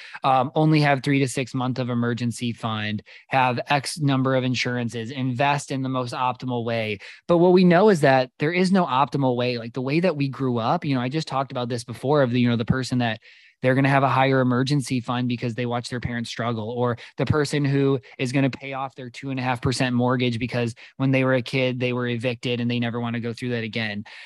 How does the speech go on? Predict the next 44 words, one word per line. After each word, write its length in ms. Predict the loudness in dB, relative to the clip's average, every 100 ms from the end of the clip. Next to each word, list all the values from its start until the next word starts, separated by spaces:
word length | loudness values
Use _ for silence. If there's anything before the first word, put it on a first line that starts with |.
| -4
So 380 | 2 4 4 0 -8 _
the 120 | 2
way 200 | 6 6
that 160 | 6 4
you 320 | 0 2 2
wanna 280 | 4 2 2
make 220 | 0 -2
financial 380 | -2 -4 -4 -6
decisions 600 | -6 -4 -2 0 -2 -2
is 220 | -4 -8 -2
through 160 | 0
the 120 | 2
lens 360 | 2 2 4 4
of 140 | 2
your 180 | 2 0
own 160 | 0 -2
experiences. 880 | -6 -6 -2 0 -2 -4 -8 -14 -6
So 140 | -2
look 260 | 0 2 2
back 300 | 4 4 2
in 100 | 2
your 140 | 2
past, 420 | -2 -4 -10 -12
like, 140 | -14 -8
how 100 | -4
do 60 |
you 80 | -4
feel 340 | -2 2 4
about 240 | 4 2 2
money? 220 | 2 2
What 160 | 0 0
worries 400 | 0 2 2 2
you 100 | 0
about 240 | 0 -2
money? 300 | -2 -4 -8 -14 -20 -2
What 80 | 0
does 120 | 2
money 300 | 2 2 2
provide 480 | 0 -2 -2 -2 -4
for 100 | -4
you? 220 | -2 -4
Is 100 | -6
it 80 | -10
security? 880 | -10 -4 2 4 4 4 4 2